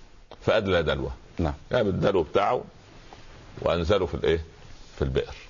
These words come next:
Speaker 1: فوجد البئر، آه، وجد الدلو قد ثقل، سحب، سحب، سحب.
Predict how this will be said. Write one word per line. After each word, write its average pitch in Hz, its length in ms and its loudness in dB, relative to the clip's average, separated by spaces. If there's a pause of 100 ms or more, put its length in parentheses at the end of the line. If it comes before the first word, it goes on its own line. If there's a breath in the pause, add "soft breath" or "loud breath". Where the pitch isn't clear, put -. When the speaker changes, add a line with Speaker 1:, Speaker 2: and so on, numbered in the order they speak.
(1700)
Speaker 1:
فوجد 90 440 4
البئر، 85 600 2
آه، 78 140 4
وجد 92 320 4
الدلو 76 600 2
قد 82 160 -2
ثقل، - 340 -6 (960)
سحب، 98 380 -4
سحب، 90 300 -4 (140)
سحب. 90 240 -2